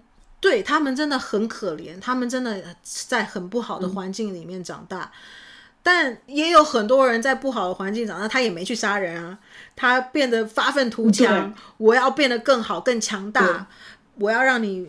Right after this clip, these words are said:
Speaker 2: 嗯。
Speaker 1: 让你那个什么，对不对？然后甚至有一些人可能在这样的，反而我以后要去保护跟我有相同伤害的人，对不对？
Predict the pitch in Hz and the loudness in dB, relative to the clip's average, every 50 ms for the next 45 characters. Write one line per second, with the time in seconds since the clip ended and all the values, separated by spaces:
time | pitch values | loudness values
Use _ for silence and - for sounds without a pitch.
0 | 147 - 208 196 214 240 233 220 202 185 180 202 208 202 208 196 - 170 165 160 | -4 -2 0 0 2 0 0 -2 -4 -6 -6 -8 -6 -6 -6 -6 -8 -10 -12 -14
1 | 160 196 208 196 208 208 190 190 202 247 269 269 262 302 269 254 254 262 226 170 | -10 -8 -6 -4 -2 -2 -2 -2 0 0 0 0 0 0 -2 -2 -2 -4 -4 -2
2 | 165 202 226 226 214 202 196 202 208 - - - - 220 202 190 214 220 269 262 | -2 0 0 0 0 -2 -4 -6 -10 -12 -14 -10 -6 -6 -6 -4 -2 -2 -2 0
3 | 233 262 247 220 208 196 190 - 185 175 196 226 226 208 190 208 220 240 226 190 | -2 -2 -4 -4 -4 -6 -8 -8 -8 -6 -4 -4 -2 -2 -2 0 0 -2 -2 -4
4 | 190 - 262 254 247 233 226 220 - 226 196 - - 214 147 147 180 - - 294 | -2 0 0 2 2 0 -2 -2 -4 -6 -4 -2 -2 -2 -2 -4 -6 -4 -2 0
5 | 285 262 202 165 - - 214 214 208 196 170 147 - 170 170 156 156 - - 202 | 0 0 0 -2 -2 -2 -2 0 0 -2 -6 -8 -8 -8 -6 -6 -6 -6 -6 -6
6 | 208 208 202 170 175 170 - 185 185 185 214 196 180 160 160 165 165 156 147 151 | -6 -8 -10 -10 -8 -8 -8 -8 -6 -6 -6 -6 -6 -8 -10 -12 -12 -12 -12 -14
7 | 160 180 196 _ _ - - - - _ _ _ - 202 196 185 185 170 156 | -14 -18 -20 _ _ -20 -20 -20 -20 _ _ _ -6 -4 -4 -4 -4 -6 -8